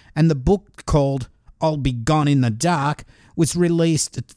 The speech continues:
on February the twenty-seventh, twenty eighteen. It's sad that Michelle didn't live to see the events that have unfolded over the last few days.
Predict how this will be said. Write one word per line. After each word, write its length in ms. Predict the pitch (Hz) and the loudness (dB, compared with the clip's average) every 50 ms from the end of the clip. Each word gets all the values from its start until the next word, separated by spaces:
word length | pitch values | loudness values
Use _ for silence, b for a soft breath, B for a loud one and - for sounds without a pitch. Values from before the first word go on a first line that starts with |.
| - - | -14 -6
on 220 | - 156 143 139 131 | -2 0 2 2 2
February 680 | - - - - 190 185 175 190 180 180 170 165 165 | 0 -2 -2 0 0 0 2 2 2 2 2 2 0
the 120 | 160 151 156 | -2 -4 -6
twenty-seventh, 880 | - - - 151 147 151 135 - - - 147 147 143 143 139 - - - | -6 -2 -2 0 0 0 0 -2 0 0 0 0 2 0 -2 -2 -4 -6
twenty 380 | - - 139 143 139 131 131 - | -2 0 0 2 2 0 -2 -2
eighteen. 720 | 127 127 127 123 - - - 156 156 147 131 110 - - - _ _ _ _ _ _ _ B B B B B | -2 0 0 0 -2 0 0 2 2 2 2 0 -2 -6 -14 _ _ _ _ _ _ _ B B B B B
It's 160 | 135 123 - | -6 -4 -2
sad 460 | - - - 170 160 151 156 160 147 | -2 -2 0 0 0 -2 -2 -2 -2
that 100 | 147 - | -4 -4
Michelle 600 | - 135 120 - - - - 160 151 151 - 151 | -2 0 0 0 0 0 0 2 2 2 0 0
didn't 580 | 139 117 107 104 143 160 175 175 165 160 - - | -2 -4 -2 0 2 2 2 2 0 -2 -4 -4
live 340 | 160 165 165 156 147 147 143 | -2 0 2 2 0 -2 -2
to 120 | - 143 | -2 -2
see 280 | - - - 156 156 151 | -2 0 2 2 2 2
the 160 | 143 147 143 | 0 0 0
events 540 | 131 120 127 147 143 131 135 139 - - - b b b b b b b b | -2 -2 0 0 0 2 2 0 0 -2 -6 b b b b b b b b
that 100 | 165 160 | -2 0
have 100 | 156 151 | 0 0
unfolded 760 | 156 143 135 127 - - - 156 147 135 131 131 135 131 135 - - | 0 0 0 0 -2 -4 -2 -2 0 0 0 -2 -2 -4 -4 -4 -2
over 240 | 139 135 131 123 131 | 0 0 0 0 -2
the 160 | 127 139 135 | -2 -2 -2
last 380 | 135 131 117 113 107 - - - | 0 0 0 0 -2 -4 -6 -6
few 260 | - 107 98 95 92 | -4 -4 -4 -4 -4
days. 580 | 101 143 147 156 160 143 127 101 87 - - | -2 -2 0 0 0 0 -2 -4 -6 -8 -10